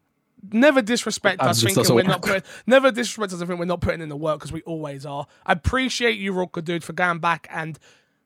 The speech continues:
Speaker 1: and saying what you have to say. Again, I respect you having your say as well. And bear with us. Changes happen, but they happen slowly. Again, we're three people, three knuckleheads, to be totally honest with you, who just come together to talk about Xbox.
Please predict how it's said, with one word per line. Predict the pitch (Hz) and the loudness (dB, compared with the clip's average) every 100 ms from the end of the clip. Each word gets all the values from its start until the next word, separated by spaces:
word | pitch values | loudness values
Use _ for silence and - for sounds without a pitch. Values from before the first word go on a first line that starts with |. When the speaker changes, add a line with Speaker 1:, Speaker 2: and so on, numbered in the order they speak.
| _ _ - | _ _ -4
Speaker 1:
and | 180 | -4
saying | - - 202 190 180 | -2 -2 0 0 0
what | 170 | -2
you | 160 | -2
have | 156 156 | -4 -4
to | 160 | -6
say. | - 208 226 - | 2 2 2 0
Again, | 185 269 170 | -2 0 0
I | |
respect | 180 - 254 247 - | -2 -2 -4 -4 -6
you | 208 | -2
having | 208 214 202 | -2 -2 -4
your | 175 | -4
say | - 226 | -2 -2
as | 160 143 | -2 0
well. | 214 233 - _ _ _ | 2 2 0 _ _ _
And | 240 254 202 - _ _ - | 2 2 -2 -10 _ _ 2
bear | 262 269 | 6 8
with | 359 | 6
us. | 190 - - - _ _ | 4 -4 -12 -14 _ _
Changes | 208 214 208 - | -2 -2 -4 0
happen, | 202 247 220 | 0 2 -2
but | 180 | -4
they | 151 | -8
happen | 160 170 160 | -8 -8 -10
slowly. | 165 160 170 233 254 _ _ | -6 -4 -2 -4 -6 _ _
Again, | 175 196 175 135 _ | -4 0 0 -2 _
we're | 156 | -10
three | 147 202 208 | -6 -2 -2
people, | - 196 175 185 175 - _ _ | 0 -2 -2 -4 -4 -10 _ _
three | - 254 247 | -2 0 2
knuckleheads, | 208 202 - 165 160 160 | 4 2 2 -4 -4 -6
to | 165 | -10
be | 160 | -10
totally | - 175 156 | -2 -2 -2
honest | 151 147 - | -6 -8 -10
with | 151 135 | -10 -10
you, | 143 - _ _ | -12 -14 _ _
who | 190 | -2
just | 156 175 | -2 -6
come | - 190 180 | -2 -2 -2
together | 160 160 151 | -6 -6 -8
to | - | -10
talk | - 165 151 | -10 -10 -8
about | 143 117 | -10 -10
Xbox. | 117 - 82 - | -14 -16 -16 -14